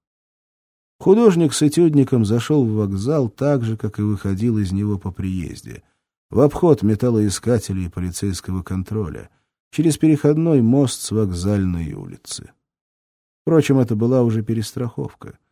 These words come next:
В новом, только что купленном этюднике лежали только краски, кисти и несколько листов плотной бумаги, на которую рука мастера еще не успела нанести ни одного штриха.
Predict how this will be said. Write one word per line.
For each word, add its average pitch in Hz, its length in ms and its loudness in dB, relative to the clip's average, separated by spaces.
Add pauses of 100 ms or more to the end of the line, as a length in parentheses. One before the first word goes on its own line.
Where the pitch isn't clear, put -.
(400)
В 101 140 2
новом, 160 460 6
только 127 300 4
что 117 200 -4
купленном 117 580 2
этюднике 120 600 2
лежали 107 420 -2
только 95 380 -6
краски, 147 640 -10
кисти 120 840 -6 (420)
и 135 140 4
несколько 147 480 0
листов 117 500 2
плотной 107 520 -2
бумаги, 98 760 -2 (300)
на 90 120 -6
которую 101 400 0
рука 95 280 -2
мастера 98 500 -2
еще 92 320 -6
не 90 120 -4
успела 95 500 -4
нанести 80 720 -10 (320)
ни 90 140 -2
одного 80 480 -6
штриха. - 640 -18